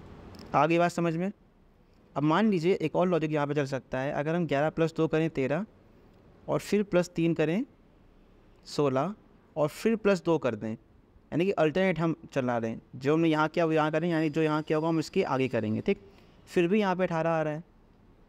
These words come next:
और यहाँ पे तो उन्नीस का क्यूब दे रखा है, यानी कि ये लॉजिक भी हमारा गलत हो गया। आ रही बात समझ में? तो यहाँ पे क्या फॉलो हो रहा है?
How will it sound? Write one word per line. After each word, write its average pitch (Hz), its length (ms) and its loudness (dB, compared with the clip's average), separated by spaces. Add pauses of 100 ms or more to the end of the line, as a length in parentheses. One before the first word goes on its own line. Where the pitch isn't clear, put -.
(220)
और 131 80 0
यहाँ 135 160 4
पे 151 100 -4
तो 147 120 0
उन्नीस 127 240 0
का 139 80 -2
क्यूब 135 180 -2
दे 131 100 0
रखा - 260 -8
है, 135 60 -2
यानी 131 240 2
कि 139 60 0
ये 139 140 4
लॉजिक 135 320 0
भी 139 100 0
हमारा 139 440 0 (880)
गलत 110 400 0
हो 110 80 0
गया। 110 300 -2 (520)
आ 147 80 0
रही 165 100 2
बात 180 100 2
समझ 185 160 -4
में? 180 100 -4
तो 185 80 -4
यहाँ 190 160 0
पे 190 100 -2
क्या 190 160 0
फॉलो 190 260 -2
हो 190 80 0
रहा 190 100 0
है? 254 80 -6